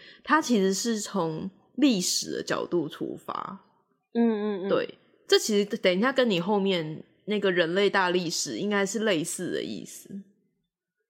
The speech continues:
Speaker 1: 就是，
Speaker 2: 对啊，
Speaker 1: 对，对，对。
Speaker 2: 他们就差不多脉络，就是比较社会学的角度去看。
Speaker 1: 它其实它的中心思想是想要讲说，
Speaker 2: 嗯。
Speaker 1: 不同的民族，他们可能就是会在演-，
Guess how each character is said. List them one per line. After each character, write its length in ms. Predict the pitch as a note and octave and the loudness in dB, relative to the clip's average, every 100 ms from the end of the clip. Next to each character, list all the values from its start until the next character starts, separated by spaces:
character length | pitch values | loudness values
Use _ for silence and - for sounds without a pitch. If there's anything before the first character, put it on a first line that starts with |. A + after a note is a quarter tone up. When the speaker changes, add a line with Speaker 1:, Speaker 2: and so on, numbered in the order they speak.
| _ _ _ _ _ _ - | _ _ _ _ _ _ 2
Speaker 1:
就 120 | A3+ | 6
是， 80 | G#3+ | 8
Speaker 2:
对 100 | G3 | 6
啊， 180 | F3 E3 | 6 4
Speaker 1:
对， 80 | |
对， 20 | E3 | 4
对。 40 | |
Speaker 2:
他 140 | G#3+ | 2
们 160 | G3 F3+ | 2 0
就 260 | G3 F#3+ F3+ _ _ | 2 2 0 _ _
差 120 | A3+ G3+ | 0 0
不 80 | |
多 160 | G3 F3+ | 0 -2
脉 300 | F#3 F3 D#3+ | 0 0 -2
络， 260 | E3+ D#3 F3 | -6 -10 2
就 140 | A#3 | 4
是 60 | A#3+ | 4
比 100 | G3 | 6
较 180 | F#3+ | 4
社 280 | F#3+ - F3+ | 4 2 4
会 180 | F#3 F3 | 4 4
学 140 | - | 2
的 120 | B2+ C3+ | -4 -2
角 200 | C3 D#3 | -4 -6
度 160 | D3+ - | -8 -12
去 160 | - - | -14 -12
看。 200 | - - _ _ _ _ - | -12 -12 _ _ _ _ -6
Speaker 1:
它 140 | D#4 | -2
其 160 | F4 A3 | 0 0
实 120 | F#3 | 0
它 160 | G#3+ A3+ | 2 2
的 140 | G#3 | 2
中 240 | F3+ G3+ G3+ | 2 0 2
心 240 | G3+ G3 | 2 0
思 220 | F#3+ F3+ | -2 -6
想 260 | F#3 B2+ D#3 | -4 -4 -4
是 240 | - G3+ | -4 -4
想 220 | E3+ B2+ | -4 -4
要 60 | E3+ | -4
讲 180 | E3+ - - | -4 -8 -8
说， 360 | D#3+ A#2+ A2+ | -4 -4 -4
Speaker 2:
嗯。 40 | E3+ _ - | -8 _ -2
Speaker 1:
不 120 | - | 0
同 200 | G#3+ F#3+ | 2 2
的 80 | F#3 | 0
民 280 | F3 E3 | 0 -2
族， 260 | F3 D#3 D#3+ | -4 -6 -4
他 140 | F#3 | -2
们 120 | G3+ G3 | -2 -2
可 120 | F3+ | -4
能 200 | G2+ D#3+ | -4 -4
就 80 | F#3 | -2
是 120 | F#3+ | 0
会 340 | G3+ F#3 F#3 - - _ | 2 2 0 -6 -20 _
在 160 | - G3 | -2 0
演-， 240 | F3 C3+ | 0 -4